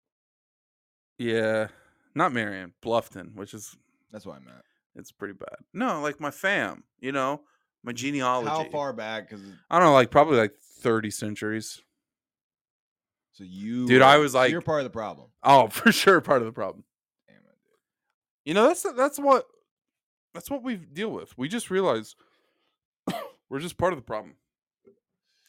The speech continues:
Speaker 1: I feel like everybody's part of the problem.
Speaker 2: Has anybody from I-, yeah,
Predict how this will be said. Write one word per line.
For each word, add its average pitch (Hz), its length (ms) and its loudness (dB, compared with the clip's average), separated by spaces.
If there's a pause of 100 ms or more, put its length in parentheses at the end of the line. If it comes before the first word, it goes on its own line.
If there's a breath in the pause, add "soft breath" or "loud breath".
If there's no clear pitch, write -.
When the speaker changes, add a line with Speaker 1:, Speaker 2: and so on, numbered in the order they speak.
(140)
Speaker 1:
I 147 80 -2
feel 285 140 0
like 285 120 -2
everybody's 117 420 -8
part 104 120 -10
of 85 60 -12
the 90 40 -20
problem. 113 260 -20
Speaker 2:
Has 127 100 -20
anybody 151 460 -20
from 131 180 -20
I-, 87 40 -20 (160)
yeah, 85 180 -20